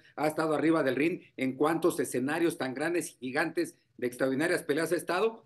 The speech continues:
han sido contados. Freddy Roach ha estado en infinidad, en infinidad de peleas de campeonato mundial, desde ya las, ya las pasadas hasta los campeones actuales. Entonces, experiencia la tiene Freddy Roach,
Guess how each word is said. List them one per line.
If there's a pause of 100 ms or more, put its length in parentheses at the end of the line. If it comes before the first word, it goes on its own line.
(120)
han
sido
contados.
Freddy
Roach (240)
ha
estado
en
infinidad,
en
infinidad
de
peleas
de
campeonato
mundial, (300)
desde
ya
las,
ya
las
pasadas
hasta
los
campeones
actuales.
Entonces, (200)
experiencia
la
tiene
Freddy
Roach,